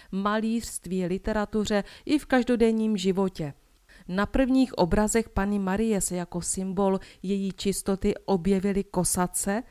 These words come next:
a lilie. Z řecké mytologie vychází souvislost narcisů s egoismem a hyacintu se smutkem. Významy květin prostupují folklórem,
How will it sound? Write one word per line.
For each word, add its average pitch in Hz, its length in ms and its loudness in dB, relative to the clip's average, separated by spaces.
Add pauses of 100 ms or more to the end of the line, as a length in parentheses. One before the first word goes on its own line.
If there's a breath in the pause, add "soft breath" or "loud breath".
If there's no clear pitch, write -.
(160 soft breath)
a 165 120 -6
lilie. 196 540 2 (340 loud breath)
Z 175 180 -2
řecké 320 500 0
mytologie 269 680 0
vychází 254 520 0
souvislost 233 720 -2
narcisů 220 800 -2
s - 180 -10
egoismem 240 840 -2 (540 loud breath)
a 180 60 -2
hyacintu 240 1080 -2
se - 240 -2
smutkem. 214 640 0 (440 loud breath)
Významy 269 600 2
květin 254 600 -2
prostupují 208 800 -2
folklórem, 247 960 0